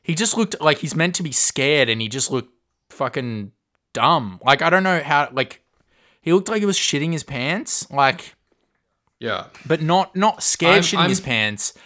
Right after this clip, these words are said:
Speaker 1: like, "No, I'm pooing my pants because I want to," you know?
Speaker 2: <laughs> Yeah, yeah. <laughs> I know exactly what you mean. That is the face.
Speaker 1: That is the face. And, like, you say this is made,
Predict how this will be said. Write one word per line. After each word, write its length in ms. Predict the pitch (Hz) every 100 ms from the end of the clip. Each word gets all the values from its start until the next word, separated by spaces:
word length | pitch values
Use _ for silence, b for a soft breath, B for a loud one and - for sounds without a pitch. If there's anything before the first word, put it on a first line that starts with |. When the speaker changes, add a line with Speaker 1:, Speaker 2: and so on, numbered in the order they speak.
| B
Speaker 1:
like, 320 | 131 120 - b b _
"No, 280 | 143 147 135
I'm 180 | 123 117
pooing 320 | - 139 135
my 180 | 127 117
pants 360 | - 120 110
because 280 | - 110 117
I 120 | 117
want 340 | 101 110 120 101
to," 400 | - 98 82 90 _ b b b b b b _
you 220 | - 117
know? 400 | 117 127 147 185 -
Speaker 2:
<laughs> 60 | 226 170 262 240 240 - -
Yeah, 260 | 170 151 135 131
yeah. 920 | 165 143 139 240 - - 226 - 214 -
<laughs> 20 |
I 100 | 180
know 180 | 156 135
exactly 440 | 131 123 117 120
what 100 | 113
you 120 | 113
mean. 280 | 117 110 101
That 200 | 104 117
is 200 | 113 110
the 100 | -
face. 160 | 117 -
Speaker 1:
That 160 | 165 170
is 160 | 160
the 80 | -
face. 500 | - 190 175 139 -
And, 440 | - 151 160 156 - _ _ _ _ _
like, 340 | 151 160 160 - _ _ _ _ _ _
you 260 | 151 165 208
say 260 | - 202 185
this 240 | 165 -
is 140 | 143
made, 640 | 135 123 113 110 110 104